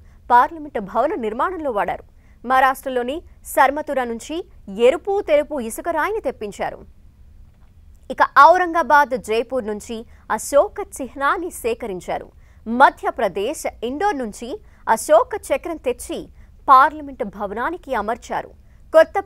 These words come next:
పార్లమెంట్ భవనానికి కావలసిన ఫర్నిచర్ను ముంబై నుంచి కొనుగోలు చేశారు. జైసల్మేర్ నుంచి ఎరుపు రంగు మార్బుల్స్, రాజస్థాన్ నుంచి అంబాజీ వైట్ మార్బుల్స్ తెప్పించి వాడారు. ఉదయ్పూర్ నుంచి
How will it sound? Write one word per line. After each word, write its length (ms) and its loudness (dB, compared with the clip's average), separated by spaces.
పార్లమెంట్ 480 2
భవనానికి 540 -4
కావలసిన 420 -2
ఫర్నిచర్ను 720 -4
ముంబై 500 -2
నుంచి 260 -10
కొనుగోలు 380 -2
చేశారు. 340 -8
జైసల్మేర్ 720 2
నుంచి 260 -8
ఎరుపు 420 0
రంగు 180 -4
మార్బుల్స్, 560 0
రాజస్థాన్ 520 2
నుంచి 440 -8
అంబాజీ 500 -2
వైట్ 500 0
మార్బుల్స్ 540 -4
తెప్పించి 480 -8
వాడారు. 420 -4
ఉదయ్పూర్ 520 0
నుంచి 360 -8